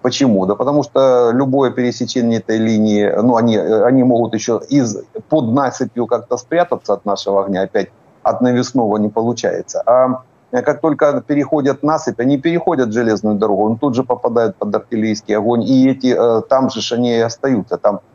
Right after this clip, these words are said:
э, на юго-западе от железной дороги, которая идёт от, от Черетина на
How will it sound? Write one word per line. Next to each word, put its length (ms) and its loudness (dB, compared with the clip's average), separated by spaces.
э, 380 2
на 280 0
юго-западе 800 0
от 100 -4
железной 420 -2
дороги, 360 -2
которая 300 -2
идёт 200 0
от, 100 -2
от 140 -2
Черетина 540 0
на 280 0